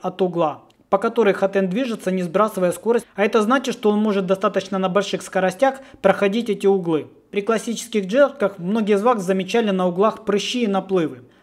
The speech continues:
Это происходит как раз из-за того, что хатенд на большой скорости резко начинает тормозить до нуля,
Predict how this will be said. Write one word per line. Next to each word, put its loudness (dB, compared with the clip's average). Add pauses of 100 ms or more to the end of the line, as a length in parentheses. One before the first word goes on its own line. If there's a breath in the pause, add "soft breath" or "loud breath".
(180 soft breath)
Это -4
происходит 0
как -6
раз 0
из-за 0
того, 0
что -2
хатенд -2
на 0
большой 0
скорости -2 (140 loud breath)
резко 0
начинает 0
тормозить 0 (140)
до 2
нуля, 4